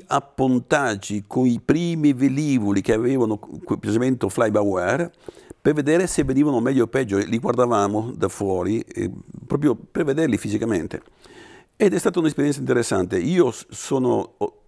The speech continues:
potevo scegliere se andare giù facendo l'atterraggio su portaerei o andare via con l'elicottero. Atterraggio su portaerei. E mi è piaciuto tantissimo perché,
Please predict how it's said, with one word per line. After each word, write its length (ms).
potevo 340
scegliere 520
se 180
andare 340
giù 340
facendo 540
l'atterraggio 420
su 160
portaerei 640
o 80
andare 200
via 100
con 100
l'elicottero. 720
Atterraggio 420
su 140
portaerei. 520
E 120
mi 100
è 20
piaciuto 360
tantissimo 560
perché, 480